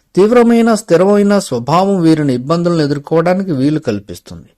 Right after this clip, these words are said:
ఎటువంటి పరిస్థితులు ఎదురైనా సరే దృఢమైన సంకల్పం,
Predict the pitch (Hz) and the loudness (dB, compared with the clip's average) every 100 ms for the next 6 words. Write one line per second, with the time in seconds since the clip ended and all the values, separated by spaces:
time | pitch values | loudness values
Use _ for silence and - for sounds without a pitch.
0 | _ _ _ _ - 151 240 254 240 226 | _ _ _ _ -6 2 2 2 2 0
1 | 226 220 208 180 190 196 190 190 214 170 | 0 0 2 2 2 0 0 0 0 2
2 | 147 170 214 233 226 214 202 185 196 190 | 2 4 2 2 0 0 -2 -2 -2 -2
3 | 208 240 | -2 -4